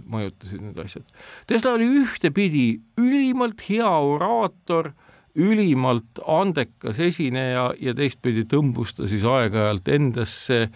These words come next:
Kirjelduste järgi ilmselt ka nägi erinevaid hallutsinatsioone, mida on seostatud sellega, mille abil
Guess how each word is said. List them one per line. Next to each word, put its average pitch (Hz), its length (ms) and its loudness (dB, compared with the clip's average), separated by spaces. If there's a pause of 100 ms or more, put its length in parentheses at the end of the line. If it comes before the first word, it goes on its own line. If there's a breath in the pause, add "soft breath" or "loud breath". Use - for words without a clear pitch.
(280 loud breath)
Kirjelduste 175 640 0
järgi 131 480 0
ilmselt 113 720 -2
ka 101 340 2
nägi 123 400 2
erinevaid 107 640 0
hallutsinatsioone, 120 1300 0 (300 soft breath)
mida 196 280 2
on 143 180 0
seostatud 165 720 -2
sellega, 127 600 0 (460 soft breath)
mille 127 480 -2
abil 123 600 -2